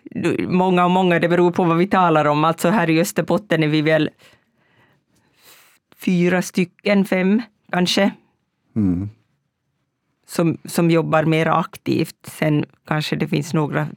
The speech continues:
Speaker 1: ti-, till som är utbildade, men så inte det är många.
Speaker 2: Hur är det förresten? Eh, nu har vi snackat barn. Är det här någonting som, eh, som ko-, kan komma ända till vuxen ålder?
Speaker 1: Ja, alltså det är ju det att, att, eh,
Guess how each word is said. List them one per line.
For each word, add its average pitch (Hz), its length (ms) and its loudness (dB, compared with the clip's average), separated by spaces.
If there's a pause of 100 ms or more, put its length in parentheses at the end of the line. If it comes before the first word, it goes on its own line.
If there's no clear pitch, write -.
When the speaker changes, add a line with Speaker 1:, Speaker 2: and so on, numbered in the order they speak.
Speaker 1:
ti-, - 200 -4
till 180 260 2
som 156 200 0
är 170 340 0
utbildade, 147 640 -2
men 147 260 -2 (1040)
så - 160 -2
inte 170 320 2
det 165 80 0
är 170 40 0
många. 156 440 0 (1040)
Speaker 2:
Hur 135 140 2
är 165 80 4
det 143 120 2
förresten? 113 580 0 (420)
Eh, 113 280 -2
nu 127 120 0
har 131 60 2
vi 135 100 2
snackat 120 380 -2
barn. 95 480 0 (240)
Är 120 80 -2
det 113 100 0
här 117 100 0
någonting 135 420 0
som, 101 320 2
eh, 95 120 0 (440)
som 107 220 -4
ko-, - 260 -2
kan 107 200 -2
komma 104 300 2
ända 104 180 0
till 113 100 -2
vuxen 110 360 0
ålder? 101 420 -2 (680)
Speaker 1:
Ja, 160 440 0
alltså 175 400 0
det 170 100 2
är 170 160 4
ju 190 140 4
det 160 160 2
att, 160 220 -2
att, - 380 -2
eh, 147 160 2